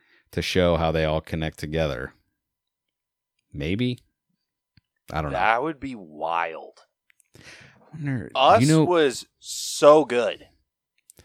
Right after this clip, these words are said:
Speaker 1: I,
Speaker 2: We,
Speaker 1: you know
Speaker 2: so
Speaker 1: what's
Speaker 2: we
Speaker 1: funny?
Speaker 2: scored that
Speaker 1: Go ahead.
Speaker 2: one, and it
Speaker 1: Yes.
Speaker 2: is, it's, it, well, where is it? We gave it an A minus.
Speaker 1: Oh my God, really?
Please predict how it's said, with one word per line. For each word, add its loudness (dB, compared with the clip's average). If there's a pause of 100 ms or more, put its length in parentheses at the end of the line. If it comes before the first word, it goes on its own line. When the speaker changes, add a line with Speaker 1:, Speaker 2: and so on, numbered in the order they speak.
(440)
Speaker 1:
I, 2
Speaker 2:
We, 2
Speaker 1:
you 6
know 6
Speaker 2:
so 8
Speaker 1:
what's 6
Speaker 2:
we 4
Speaker 1:
funny? 4
Speaker 2:
scored 4
that 6
Speaker 1:
Go 4
ahead. 4
Speaker 2:
one, -2
and -4
it -2
Speaker 1:
Yes. 0
Speaker 2:
is, -4
it's, -14
it, -8 (120)
well, -8 (120)
where -18
is -20
it? -20 (1600)
We -8
gave -4
it -4
an -12
A -10
minus. -12 (1000)
Speaker 1:
Oh -4
my -2
God, 0
really? -2